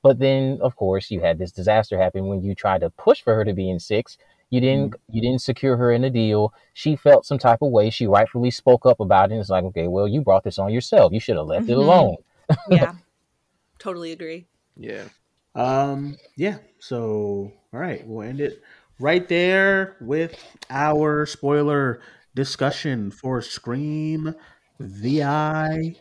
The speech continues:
Speaker 2: Scrivi, Scream
Speaker 4: <laughs>
Speaker 2: Six. The last thoughts from me is that I did enjoy the movie. I do understand criticisms. I think I was talking to, um, Corey, who was on the, uh, show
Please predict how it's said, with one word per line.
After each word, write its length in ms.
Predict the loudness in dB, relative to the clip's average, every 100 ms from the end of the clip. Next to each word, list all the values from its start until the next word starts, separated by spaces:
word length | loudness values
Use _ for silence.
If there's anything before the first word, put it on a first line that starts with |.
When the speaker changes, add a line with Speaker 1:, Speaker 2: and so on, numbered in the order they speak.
| _
Speaker 2:
Scrivi, 1400 | -16 -14 -16 -6 -2 2 2 2 2 0 -2 -2 -4 -4 -8 _ _ -18
Scream 640 | -12 -6 -4 -2 -4 -4
Speaker 4:
<laughs> 20 |
Speaker 2:
Six. 540 | -6 -4 -4 -6 -12 -18 _ -20 -18 -6
The 180 | -4 -4
last 540 | -4 0 2 0 -2 2
thoughts 300 | 4 4 0
from 220 | -6 -4
me 220 | -2 -2
is 140 | -2 -2
that 180 | -2
I 80 | -2
did 200 | -4 -4
enjoy 340 | -4 -4 -2 -2
the 80 | -2
movie. 260 | -4 -4
I 60 | -4
do 220 | -2 -4
understand 640 | -4 -8 -8 -6 -6 -8 -14 -20 _
criticisms. 640 | -6 -6 -4 -4 -4 -6
I 40 | -6
think 140 | -6
I 60 | -4
was 160 | -6
talking 500 | -4 -4 -4 -6 -10 -8
to, 480 | -6 -4 -2 -4 -6 -14 _ -6
um, 500 | -2 -2 -4 -12 -20 _
Corey, 420 | -4 -2 0 -2
who 180 | -4 -6
was 160 | -8 -6
on 220 | -8 -6
the, 200 | -4 -4
uh, 120 | -4
show 580 | -6 -8 -6 -4 -4 -4